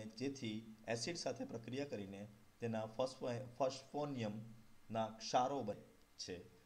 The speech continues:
તો આ છે આપણા પાસે ફોસ્ફીનની વાત કે ફોસ્ફીન કેવી રીતે કાર્ય કરશે. હવે આપણે જોઈશું ફોસ્ફીનના ના ઉપયોગમાં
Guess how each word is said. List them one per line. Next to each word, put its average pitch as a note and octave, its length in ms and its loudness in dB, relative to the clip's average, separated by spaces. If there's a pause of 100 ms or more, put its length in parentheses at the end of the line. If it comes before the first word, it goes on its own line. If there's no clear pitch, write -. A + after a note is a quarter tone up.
(180)
તો D#3 120 4
આ F3 160 10
છે F3 140 6
આપણા B2+ 220 6
પાસે B2 320 2 (480)
ફોસ્ફીનની B2 720 0 (540)
વાત G#2 320 4 (280)
કે - 140 -6
ફોસ્ફીન C#3+ 500 -2 (400)
કેવી C#3+ 220 4
રીતે A2+ 240 0
કાર્ય F#2 280 -4
કરશે. - 360 -10 (460)
હવે A3 200 12
આપણે F3 240 8
જોઈશું C#3 400 0 (300)
ફોસ્ફીનના A2+ 640 -2 (2750)
ના A3+ 80 4
ઉપયોગમાં E3+ 640 2